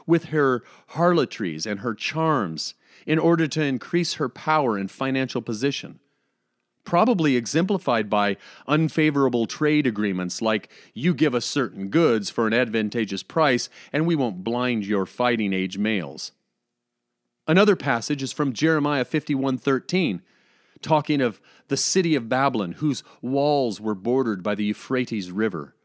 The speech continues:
Jeremiah writes, "O you who dwell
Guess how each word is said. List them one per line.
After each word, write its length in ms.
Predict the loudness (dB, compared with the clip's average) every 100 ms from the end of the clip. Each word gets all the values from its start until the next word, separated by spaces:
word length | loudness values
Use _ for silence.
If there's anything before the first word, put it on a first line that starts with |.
| _ _ _
Jeremiah 520 | 2 4 4 2 0
writes, 500 | 0 0 -2 -4 -12 -12 _ _ _ _ -20 _
"O 200 | 4 6
you 360 | 6 4 4 4
who 180 | 2 0
dwell 720 | 2 4 4 4 4 0 0